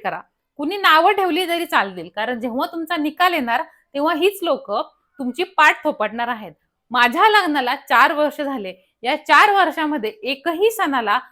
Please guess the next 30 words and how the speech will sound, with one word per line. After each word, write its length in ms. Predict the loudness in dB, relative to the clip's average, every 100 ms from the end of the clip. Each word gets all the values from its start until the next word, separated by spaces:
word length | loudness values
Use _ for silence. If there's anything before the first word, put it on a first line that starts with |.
| _ -8
नटून 360 | -6 -4 -6 -2
थटून 340 | -2 -2 -6
मी 100 | -6
गेली 340 | -4 -4 -4 -4
असं 360 | -2 -4 -4
मला 220 | -4 0 2
आठवत 420 | 0 -2 -6 -8 -6
नाही. 340 | -6 -8 -16 _ _ _
अगदी 320 | -2 0 -2
वटपौर्णिमेला 920 | 2 2 0 -2 -2 -4 -6 -4 -4
सुद्धा 420 | -4 -8 -8 -6 -6 -6 _ -8
नटून 360 | -6 -6 -8 -2
थटून 380 | -2 -2 -6 2
जावं 380 | 2 2 -2 -6 _ _ _ _ -14
इतका 380 | -14 _ 2
मला 240 | 2 0 0
वेळच 420 | 2 2 2 0
मिळाला 380 | -2 -2 -2 -2
नाही. 300 | -4 -6 -12 _
आणि 160 | -6 -6
त्याचा 440 | 0 2 2 2
रिझल्ट 340 | 0 0 -2 2
आज 180 | 0 0
असा 240 | -4 -4
आहे 200 | -6 -10
की 160 | -12 -10
मी 80 |
तलाठी 380 | -8 -6 -6 -8
पदावर 360 | -8 -6 -6 -6
असताना 440 | -8 -10 -12 -12